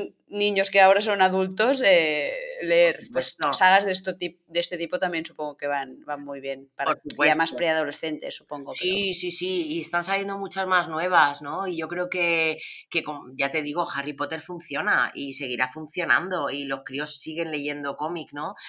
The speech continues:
Speaker 2: Luego, por ejemplo, eh, cómic, digo, eh, novela. Luego, por ejemplo, está también el tema del manga, que también está llamando mucho la
Speaker 1: Ujú.
Speaker 2: atención, y están apareciendo también, eh, muchos libros relacionados con eso. Y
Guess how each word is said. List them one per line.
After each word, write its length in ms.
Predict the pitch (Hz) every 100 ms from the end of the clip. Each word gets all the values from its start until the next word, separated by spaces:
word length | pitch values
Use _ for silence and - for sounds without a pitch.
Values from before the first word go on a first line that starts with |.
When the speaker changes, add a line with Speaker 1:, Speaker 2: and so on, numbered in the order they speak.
| -
Speaker 2:
Luego, 220 | - 170 180
por 120 | 180
ejemplo, 340 | 170 180 156
eh, 460 | 156 165 160 160 151
cómic, 240 | - 156 139
digo, 380 | 143 139 139 131
eh, 280 | 139 135 135
novela. 400 | 135 143 160 143 - - -
Luego, 280 | 151 156 165
por 100 | 170
ejemplo, 600 | 165 - 165 175 175 170 - -
está 440 | 160 160 147 156 151
también 320 | 156 156 151
el 100 | 143
tema 200 | 147 143
del 160 | 135 120
manga, 440 | 160 196 156 156
que 60 | 156
también 260 | 143 147 151
está 220 | 147 151
llamando 260 | 143 147 143
mucho 200 | 135 147
la 100 | 143
Speaker 1:
Ujú. 20 |
Speaker 2:
atención, 560 | 135 135 160 165 160 156
y 60 |
están 200 | 147 147
apareciendo 460 | 147 143 143 143 139
también, 480 | 135 143 143 143 139 - - - -
eh, 340 | 151 151 147
muchos 340 | 147 151 165
libros 300 | 147 151 151 143
relacionados 560 | 147 143 151 139 139
con 200 | - 131
eso. 440 | 160 165 160 139 139 _ _ - -
Y 1200 | 220 202 180 170 160 156 151 147 143 139 135 220